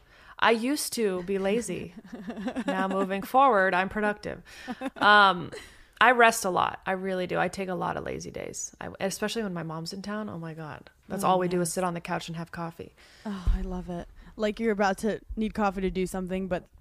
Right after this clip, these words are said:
Speaker 2: you need coffee to not do anything for the rest of the day.
Speaker 1: Exactly. Oh, yep. Story of my life.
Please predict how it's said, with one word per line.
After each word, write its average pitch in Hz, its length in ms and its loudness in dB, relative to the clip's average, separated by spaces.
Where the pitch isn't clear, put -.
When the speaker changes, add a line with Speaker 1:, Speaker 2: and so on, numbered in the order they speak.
Speaker 2:
you 202 100 -4
need 190 180 -4
coffee 170 360 -4
to 180 100 -12
not 170 220 -6
do 160 120 -8
anything 165 300 -10
for 185 100 -14
the - 80 -8
rest 135 160 -10
of - 40 -16
the 233 60 0
day. - 0 -
Speaker 1:
Exactly. 190 600 2
Oh, 202 340 2
yep. 196 260 -6
Story 190 240 -4
of 190 60 -6
my 196 80 -6
life. 180 320 -8